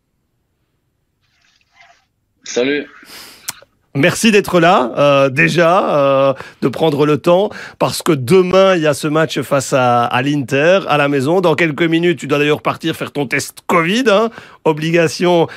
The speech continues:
Speaker 2: de l'uefa pour se
Speaker 1: Ouais.
Speaker 2: disputer cette, euh, cette Ligue des Champions. Puis, qu'est-ce qu'il y aura par la suite ?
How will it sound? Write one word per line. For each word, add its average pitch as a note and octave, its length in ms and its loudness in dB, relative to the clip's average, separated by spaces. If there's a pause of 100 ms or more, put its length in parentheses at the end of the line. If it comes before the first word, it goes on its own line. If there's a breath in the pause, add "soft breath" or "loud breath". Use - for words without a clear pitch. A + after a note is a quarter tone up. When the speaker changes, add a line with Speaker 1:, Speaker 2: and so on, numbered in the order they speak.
(160 loud breath)
Speaker 2:
de D3+ 120 0
l'uefa D#3 440 0
pour B2+ 200 -8
se - 80 -4
Speaker 1:
Ouais. C3+ 120 2
Speaker 2:
disputer B2+ 400 -4
cette, B2+ 240 -4
euh, B2+ 240 0
cette C3+ 240 -6
Ligue C3+ 180 -4
des C3 120 -2
Champions. C#3 480 -2 (340 loud breath)
Puis, G3 420 0
qu'est-ce - 200 0
qu'il F#3 160 -2
y F#3+ 40 4
aura F#3 220 2
par F3 160 0
la E3+ 80 2
suite ? G#3 340 -6